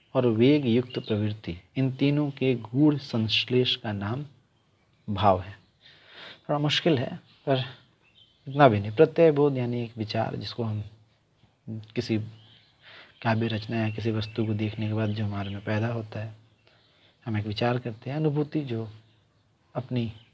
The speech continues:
स्वयं की अनुभूति होती है, और वेग युक्त प्रवृत्ति, इन तीनों के गूढ़ संश्लेष का नाम भाव है। जब ये तीनों चीज़ें मिलती हैं तो भाव का जो है वो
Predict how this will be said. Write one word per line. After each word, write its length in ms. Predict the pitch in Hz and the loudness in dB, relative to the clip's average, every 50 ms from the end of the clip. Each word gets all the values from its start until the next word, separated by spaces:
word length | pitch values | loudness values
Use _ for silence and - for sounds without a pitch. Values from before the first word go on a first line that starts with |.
| _ _ _ _ - - - | _ _ _ _ -16 -4 0
स्वयं 200 | 135 123 123 123 | 0 0 0 -2
की 480 | - - 123 120 123 135 - - _ _ _ _ _ _ _ _ - _ _ _ _ _ _ _ _ _ - | -4 -6 -8 -8 -8 -10 -14 -20 _ _ _ _ _ _ _ _ -20 _ _ _ _ _ _ _ _ _ -6
अनुभूति 380 | 123 120 113 110 120 113 - 127 | -4 -2 0 0 -2 0 2 0
होती 340 | 117 113 110 110 - - 110 | 0 0 0 -6 -8 -12 -12
है, 140 | 104 - _ _ _ _ _ _ _ - - - _ _ - - | -12 -14 _ _ _ _ _ _ _ -20 -20 -20 _ _ 0 2
और 100 | 147 131 | 2 4
वेग 280 | 120 139 165 175 160 | 8 8 8 8 8
युक्त 240 | 143 131 131 - - _ _ - | 6 0 -2 -4 -14 _ _ -4
प्रवृत्ति, 540 | - 120 113 110 110 104 - - - 101 - - - | 0 0 2 2 0 -2 -6 -10 -14 -16 -16 -12 -4
इन 240 | 135 143 143 127 135 | -4 -2 -2 -2 -4
तीनों 320 | - 139 143 143 156 156 | -4 -4 -2 -2 -2 -4
के 220 | 156 - - 131 120 | -6 -6 -6 -6 -4
गूढ़ 260 | 110 120 135 139 139 | 0 2 4 4 4
संश्लेष 560 | 139 - 120 113 104 107 - 120 123 113 - | 2 -2 -6 -6 -6 -6 -6 -6 -4 -4 -4
का 140 | - - 107 | -4 -6 -6
नाम 240 | 98 98 101 101 92 | -6 -4 -6 -6 -8
भाव 240 | 90 92 90 87 87 | -6 -6 -6 -6 -8
है। 140 | 95 104 | -10 -6
जब 120 | 113 120 120 | -6 -2 -2
ये 80 | 123 | -2
तीनों 320 | 120 - - 127 131 135 131 | -2 -2 -2 -2 -2 -2 -4
चीज़ें 280 | 127 - 120 117 127 | -2 -4 -2 -2 -2
मिलती 360 | 117 110 101 101 - - 135 131 | -2 -2 -4 -6 -6 -8 -8 -8
हैं 220 | 147 170 175 - _ - - - - - - _ _ - | -8 -8 -10 -14 _ -20 -20 -20 -20 -20 -20 _ _ -2
तो 80 | 156 139 | -2 -2
भाव 380 | 98 95 110 117 127 139 - - _ _ _ _ _ _ _ _ _ _ _ _ _ _ _ _ _ _ _ _ _ _ _ _ _ _ _ _ - - _ _ _ _ _ _ - - | 0 0 -2 -2 -2 -4 -6 -12 _ _ _ _ _ _ _ _ _ _ _ _ _ _ _ _ _ _ _ _ _ _ _ _ _ _ _ _ -20 -20 _ _ _ _ _ _ -8 0
का 180 | - 131 123 110 | 2 2 2 4
जो 140 | 110 117 | 2 2
है 180 | 110 143 170 208 | 0 0 -2 -2
वो 360 | 190 180 143 127 117 110 107 | -4 -6 -6 -6 -4 -6 -6